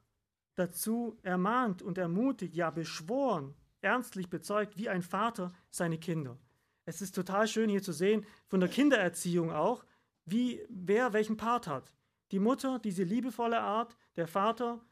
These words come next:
ermutigen, ermahnen, ja beschworen, heißt es hier, oder ernstlich bezeugt.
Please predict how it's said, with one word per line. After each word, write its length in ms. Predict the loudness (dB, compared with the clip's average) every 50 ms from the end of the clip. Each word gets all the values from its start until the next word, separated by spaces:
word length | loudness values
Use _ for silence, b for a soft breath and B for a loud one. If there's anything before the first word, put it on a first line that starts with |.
| b b b b b -8
ermutigen, 720 | -4 0 2 2 2 2 2 0 0 0 0 -2 -2 -4
ermahnen, 600 | -6 -4 -2 2 4 4 4 4 4 2 2 0
ja 200 | 0 2 2 2
beschworen, 840 | 2 0 -2 -4 -2 -8 -6 -2 0 2 2 2 2 0 -2 -4 -10 -14 _ _ _ _ _ _ -4
heißt 260 | -2 -2 -2 -2 -6
es 80 | -12 -8
hier, 220 | -4 -2 -2 0
oder 180 | 2 2 0 2
ernstlich 440 | 2 2 0 0 -2 -6 -6 -6 -4
bezeugt. 640 | -6 -6 -2 0 0 2 2 0 -2 -6 -20 -20